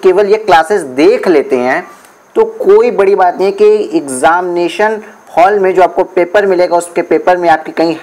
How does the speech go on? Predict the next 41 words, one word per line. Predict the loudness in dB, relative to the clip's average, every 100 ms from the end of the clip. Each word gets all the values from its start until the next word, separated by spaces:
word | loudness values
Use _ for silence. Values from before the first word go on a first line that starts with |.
| 0
help | 0 0 -2
कर | 0 0
ले | 0
जाए | 0 -2 -2 -18 -6
और | -2
sixteen | -2 -4 -4 0 2
marks | 2 0 -2
तक | -10 -4
का | -2
number | -2 0 0
आपको | 0 -6
secure | -4 -8 -6 2 2 2
करके | -2 -2
दे | 0 0
दे। | 0 -6 -14 _ _ _ _ _ _ -20 -20 -20 -4
और | 0 2
regularly | 2 2 2 0
इन | 0
lectures | 0 0 0 0
को | 0
बस | -2 0
आप | 0 -4 -4
देखते | -4 0 2
रहिएगा | 2 2 0
और | 0 -2 0
please | 2 2
मुझे | -2 -2 0 -2 -4
आज | -2 -2 -2 -18 -2
comment | 0 2 0
करके | 0 0 0
बता | 2 0
दीजिए | -2 -2 -2 -4 -20 -20 _
कि | -2
ये | 2 2 0 0
thought | 2 2 0
या | 0 2
फिर | 2
आपको | 0 -2 2 0
regular | 2 2 2 0
base | 2 0 0 -2
पे | -2